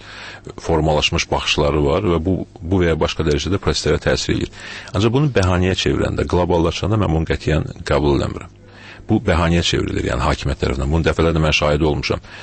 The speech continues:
E, tutaq ki, deyirlər ki, "Biz azad, ədalət seçkilər keçirməyə hazır deyilik." Soruşsan, "Niyə?" Çünki deyir ki, "Görsən, kişi gəlir, arvadının da əvəzinə səs vermək istəyir. Biz neyniyək buna?" Halbuki, e, mən, mən də əks minlərlə nümunə göstərə bilərəm ki, e,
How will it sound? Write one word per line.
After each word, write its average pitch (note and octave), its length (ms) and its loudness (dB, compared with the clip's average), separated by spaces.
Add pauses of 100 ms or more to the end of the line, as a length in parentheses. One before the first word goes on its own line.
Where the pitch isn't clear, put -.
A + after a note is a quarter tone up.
(260)
E, - 100 -4
tutaq D2 320 -2
ki, D2+ 80 0
deyirlər D2+ 400 2
ki, - 200 0 (560)
"Biz D2+ 280 0
azad, D#2 400 0
ədalət D2 380 0
seçkilər C#2+ 340 -2
keçirməyə C#2+ 400 0
hazır C#2+ 360 0
deyilik." C#2+ 360 0
Soruşsan, F2 480 0
"Niyə?" F2+ 220 2 (260)
Çünki D2+ 260 0
deyir D#2 180 2
ki, E2 160 -4
"Görsən, C#2+ 440 0 (180)
kişi - 220 0
gəlir, D2 340 2 (140)
arvadının C#2+ 480 0
da C#2 80 4
əvəzinə C2+ 240 0
səs C#2+ 320 0
vermək C#2 240 -2
istəyir. - 240 -2
Biz C2+ 160 0
neyniyək E2+ 400 2
buna?" - 160 -6 (640)
Halbuki, A#2+ 540 2
e, F2 100 -2
mən, F#2 320 2 (160)
mən F#2+ 240 2
də E2+ 160 2
əks - 240 0
minlərlə E2+ 480 4
nümunə D#2+ 400 2
göstərə C#2+ 320 0
bilərəm C#2+ 360 2
ki, - 180 -2 (400)
e, C#2+ 320 0